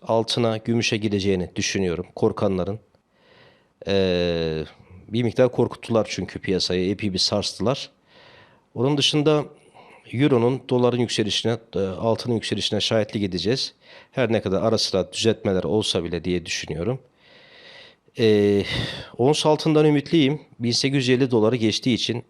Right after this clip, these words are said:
görelim bakalım ne olacak. Bu videoda bu kadar olsun. Her coin kendi bacağından asılır. Anlattığım hiçbir şey yatırım tavsiyesi değildir. Kesin ve net değildir. Tamamen kişisel görüş ve düşüncelerimden ibarettir. Hiç kimseyi bağlamamaktadır.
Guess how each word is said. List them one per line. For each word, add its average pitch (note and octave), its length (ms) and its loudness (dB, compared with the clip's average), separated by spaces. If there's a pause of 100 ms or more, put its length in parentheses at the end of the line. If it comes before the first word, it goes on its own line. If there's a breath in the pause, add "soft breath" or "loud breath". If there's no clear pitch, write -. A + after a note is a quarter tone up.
görelim C3 420 2 (200)
bakalım A#2 360 2
ne A2+ 40 4
olacak. G#2+ 400 0 (520 soft breath)
Bu D3 120 4
videoda A2 340 4
bu B2+ 60 -2
kadar B2 220 2
olsun. A2 400 2 (240)
Her C3+ 260 2
coin G#2 240 2
kendi A2+ 340 0
bacağından B2 380 4
asılır. C#3 400 0 (360 loud breath)
Anlattığım A#2 540 2
hiçbir B2+ 300 0
şey E2+ 240 0
yatırım F2+ 320 -2
tavsiyesi A#2 600 0
değildir. A#2+ 340 0
Kesin B2 380 0
ve G#2 120 2
net A#2+ 240 0
değildir. C3 400 0 (420 loud breath)
Tamamen C#3 420 4
kişisel - 320 2
görüş B2 340 2
ve A#2 120 2
düşüncelerimden A#2 560 2
ibarettir. A2+ 540 0
Hiç - 180 -2
kimseyi B2 460 0
bağlamamaktadır. A#2 840 0